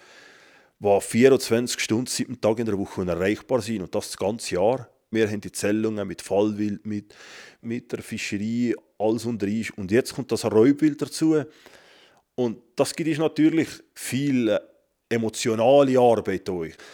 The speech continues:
Ich kann mir vorstellen, wenn der Bauer anleitet und sagt, jetzt sind in meinem Krumm fünf tote Schafe und du bist die Person, die sie identifizieren mit dem Wolf, also dann bist du hier auf einem Bild.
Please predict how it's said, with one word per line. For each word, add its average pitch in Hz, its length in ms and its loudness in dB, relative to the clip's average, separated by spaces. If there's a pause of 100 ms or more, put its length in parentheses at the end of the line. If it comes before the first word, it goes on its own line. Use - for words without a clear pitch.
(200)
Ich 110 140 -8
kann 117 180 -2
mir 107 100 0
vorstellen, 127 580 2
wenn 110 200 0
der 110 80 0
Bauer 117 480 4
anleitet 120 460 0
und 95 120 -6
sagt, 110 260 2
jetzt 113 200 -2
sind 117 160 -4
in 98 120 -2
meinem 113 280 -2
Krumm 117 320 -2
fünf - 460 -4
tote 123 380 0
Schafe 123 520 4 (320)
und 104 180 -6 (140)
du 185 240 6
bist - 320 0
die 170 120 -6
Person, 151 680 2
die 107 100 -2
sie 139 180 -4
identifizieren 131 1000 0
mit - 100 -6
dem 101 100 -10
Wolf, 123 360 4
also 101 240 -4
dann 135 240 -4
bist 131 200 -8
du 127 80 -4
hier 127 140 0
auf - 120 -4
einem 113 200 -2
Bild. 85 400 -8